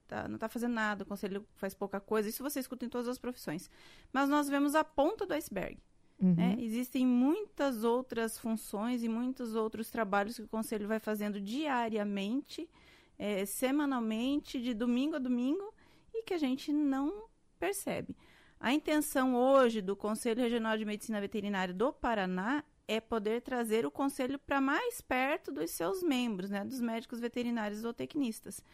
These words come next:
Speaker 1: Então, nós estamos com alguns projetos, alguns trabalhos, pra que esse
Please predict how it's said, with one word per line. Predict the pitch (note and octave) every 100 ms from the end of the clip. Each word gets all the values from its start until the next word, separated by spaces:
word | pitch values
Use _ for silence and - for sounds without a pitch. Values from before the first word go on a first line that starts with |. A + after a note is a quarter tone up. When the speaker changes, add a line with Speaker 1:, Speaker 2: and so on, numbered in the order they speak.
| - - - -
Speaker 1:
Então, | F#3 F#3+
nós | G#3 G3+
estamos | G3+ A3 G3+ -
com | G#3
alguns | F#3+ G3+ -
projetos, | - D4+ D4 B3+ B3+ B3 - A3
alguns | G#3+ F#3+ G#3+ -
trabalhos, | A3+ G3+ G3+ A3 C4 C#4+ - - - -
pra | A3
que | A3+
esse | B3 A#3